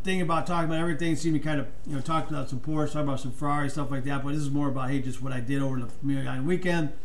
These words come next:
Talk a little bit about the auctions, uh, and that kind of stuff. So, you know, kind of a mismatch. And, hey, this is kind of actually one of the longest episodes I've done. I wasn't sure I was gonna even get ten minutes out of this, but look at that. It's almost forty-five minutes long. Hey, so if you got stuck in traffic, this is a good one to listen to, right?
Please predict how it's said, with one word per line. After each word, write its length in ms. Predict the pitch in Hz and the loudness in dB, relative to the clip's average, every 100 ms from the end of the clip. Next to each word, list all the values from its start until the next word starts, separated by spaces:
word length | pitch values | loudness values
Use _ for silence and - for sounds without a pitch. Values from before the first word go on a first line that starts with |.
| - - - | -2 -2 0
Talk 240 | 185 170 | 2 2
a 40 | 165 | 2
little 140 | 165 | 2
bit 80 | 151 | 2
about 200 | 143 131 | 2 0
the 80 | 131 | 0
auctions, 640 | 160 160 - 160 147 - - - - - | 0 0 0 2 2 2 -2 -2 -2 -2
uh, 280 | 151 139 143 | 0 0 0
and 100 | 143 | 0
that 140 | 139 | 0
kind 140 | 151 | 0
of 80 | 139 | 0
stuff. 180 | 156 139 | 0 0
So, 380 | - 143 127 - - - - - | 0 2 0 0 -2 -2 -2 -2
you 100 | 151 | 0
know, 200 | 143 135 | 0 0
kind 240 | 135 190 147 | 2 2 4
of 60 | |
a 20 | |
mismatch. 440 | 156 147 156 147 175 | 2 2 2 0 2
And, 80 | 214 | 2
hey, 80 | |
this 120 | 170 151 | 2 2
is 100 | 147 | 0
kind 160 | 175 | 0
of 60 | 156 | 0
actually 300 | 160 - 143 | 0 0 2
one 160 | 143 | 2
of 220 | 135 127 117 | 2 2 0
the 40 | |
longest 320 | 147 139 113 | 0 0 0
episodes 480 | 143 147 - 143 127 | 0 0 0 0 0
I've 120 | 131 | 2
done. 240 | 190 180 - - - - - | 2 2 2 -2 -2 -2 -2
I 40 | |
wasn't 200 | 151 156 | 0 2
sure 140 | - 165 | 2 0
I 40 | |
was 60 | 143 | 2
gonna 140 | 151 | 2
even 220 | 147 147 143 | 4 4 2
get 280 | 151 147 | 2 0
ten 200 | - 165 | 0 2
minutes 240 | 175 185 139 | 2 2 0
out 160 | 120 | 0
of 0 | |
this, 100 | 110 | 0
but 160 | - 127 | -2 -2
look 180 | 151 147 | 0 0
at 60 | |
that. 300 | 160 147 - - | 0 -2 -2 -2
It's 100 | 143 | 0
almost 220 | 135 127 | 0 0
forty-five 400 | 156 147 143 139 | 2 2 2 2
minutes 220 | 151 - | 2 2
long. 240 | 160 151 101 - - | 0 0 0 -2 -2
Hey, 260 | 190 147 - - - - | 0 0 0 -2 -2 0
so 80 | |
if 80 | 156 | 2
you 80 | 143 | 2
got 180 | 165 135 | 2 0
stuck 240 | - 160 | 0 2
in 80 | 139 | 2
traffic, 360 | 127 156 139 123 | 2 2 2 0
this 100 | 127 | 0
is 60 | |
a 40 | 120 | 0
good 160 | 131 | 0
one 140 | 123 120 | 0 0
to 60 | |
listen 220 | 123 - | 0 0
to, 60 | 98 | -2
right? 460 | 113 - 180 185 | -2 -2 0 0